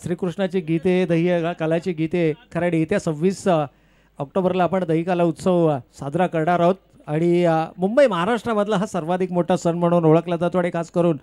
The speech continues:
मुंबई, नवी मुंबई परिसरातून अनेक गोविंदा पथकं निघतात आणि उंचच उंच मानवी मनोरे रचत असताना विक्रमी दहीहंडे पथकं आपल्याला पाहायला मिळतात.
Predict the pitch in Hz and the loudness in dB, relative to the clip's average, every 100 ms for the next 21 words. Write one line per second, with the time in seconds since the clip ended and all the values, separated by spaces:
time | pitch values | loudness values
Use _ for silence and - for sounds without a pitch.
0 | - - - 175 180 190 170 160 185 175 | -10 -6 2 4 6 4 4 4 4 6
1 | 180 185 170 165 190 180 190 180 165 202 | 6 6 4 2 0 0 2 0 0 2
2 | 170 165 202 208 175 208 202 190 165 - | 4 4 2 2 0 -2 0 -2 -2 2
3 | 190 - - - _ 180 196 208 202 226 | 2 0 -10 -20 _ 0 4 6 4 2
4 | - - - 202 220 269 254 226 214 196 | -6 -20 2 4 6 6 6 4 2 0
5 | 170 202 220 202 175 202 214 202 151 165 | 2 0 2 2 4 4 4 2 0 0
6 | 160 233 202 - 208 185 156 - _ _ | 2 0 0 -2 0 0 -2 -6 _ _
7 | 151 220 220 294 277 175 - _ _ 165 | 4 4 6 4 4 2 -4 _ _ 2
8 | 180 226 190 196 196 185 196 180 175 180 | 4 4 2 0 0 -2 0 0 0 -2
9 | 170 165 170 170 165 175 | 0 0 0 0 2 0